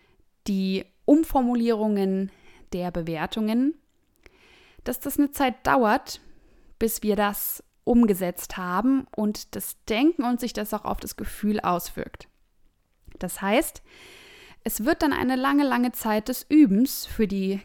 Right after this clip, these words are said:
Klientin sein, für die Studentin, dass sie sich eben in Prüfungssituationen, in denen sie öfter diese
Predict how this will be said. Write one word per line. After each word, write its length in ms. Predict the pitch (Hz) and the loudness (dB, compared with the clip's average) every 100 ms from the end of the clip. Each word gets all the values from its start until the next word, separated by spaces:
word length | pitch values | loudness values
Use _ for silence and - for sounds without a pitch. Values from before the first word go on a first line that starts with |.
| - | -10
Klientin 640 | - 190 170 170 - 185 | -6 -2 -2 -2 -4 -4
sein, 340 | 175 160 208 | -2 -2 0
für 120 | 262 180 | 0 -4
die 100 | 190 | -6
Studentin, 640 | - 165 165 175 254 269 392 _ _ _ _ - | -6 -2 -2 0 2 2 2 _ _ _ _ -6
dass 200 | - 262 | -2 0
sie 140 | - 262 | 2 0
sich 260 | 247 - | 0 -4
eben 400 | 214 220 214 220 226 - - - - - | -2 0 0 -2 -4 -12 -20 -20 -18 -4
in 160 | 247 | 0
Prüfungssituationen, 1200 | - 320 311 294 247 247 233 220 - 220 208 196 | 4 4 4 4 2 -2 -2 -2 -2 -2 0 0
in 60 | 190 | 0
denen 200 | 196 196 | -2 -4
sie 200 | 190 - | -4 -2
öfter 300 | 208 - 202 | -2 0 -2
diese 420 | 196 202 190 185 | -2 -2 -2 -4